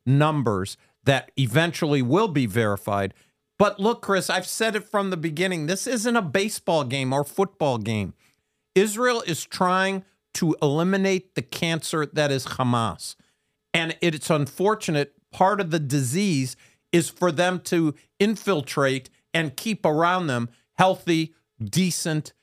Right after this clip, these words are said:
Palestinian people. And Israel has to get rid of the cancer.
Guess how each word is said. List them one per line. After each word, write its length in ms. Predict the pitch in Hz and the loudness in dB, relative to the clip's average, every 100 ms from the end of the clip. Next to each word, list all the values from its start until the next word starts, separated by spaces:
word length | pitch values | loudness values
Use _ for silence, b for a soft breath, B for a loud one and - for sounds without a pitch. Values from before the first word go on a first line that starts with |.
| _ _ | _ _
Palestinian 720 | 165 151 123 - 160 143 131 117 | 0 0 -2 -2 0 0 0 -2
people. 520 | - 156 - - - _ _ _ - | -2 -4 -4 -10 -12 _ _ _ -4
And 200 | 143 143 - | -2 -2 0
Israel 600 | 175 180 190 185 175 - _ - | 0 0 0 0 0 -4 _ -4
has 340 | 175 165 - | -2 -2 -4
to 100 | - | -4
get 300 | 147 143 - | 0 0 0
rid 400 | 139 143 135 127 b - | 2 2 2 -4 b -4
of 160 | 120 | -4
the 80 | 107 | -2
cancer. 640 | 120 151 143 123 - 92 | -4 -2 -2 -2 -4 -6